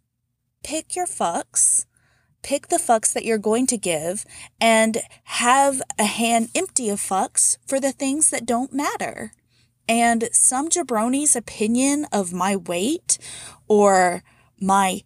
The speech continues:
hair on a particular day or what my face looks like without makeup or my hairy legs or my unshaved armpits,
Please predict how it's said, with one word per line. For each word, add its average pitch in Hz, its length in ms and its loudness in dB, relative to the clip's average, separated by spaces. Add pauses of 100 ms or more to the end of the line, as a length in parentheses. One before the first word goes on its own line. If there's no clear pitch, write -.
hair 226 720 2 (400)
on 254 140 6
a 269 80 2
particular 277 600 -2
day 277 440 0 (340)
or 196 460 2
what 220 240 0
my 240 100 0
face 226 380 0
looks 240 260 0
like 262 220 -2
without 220 280 2
makeup 254 520 -2
or 220 160 0
my 208 360 0 (240)
hairy 240 380 0
legs 226 560 2
or 226 80 -4
my 220 260 0
unshaved 240 600 -2
armpits, 247 840 0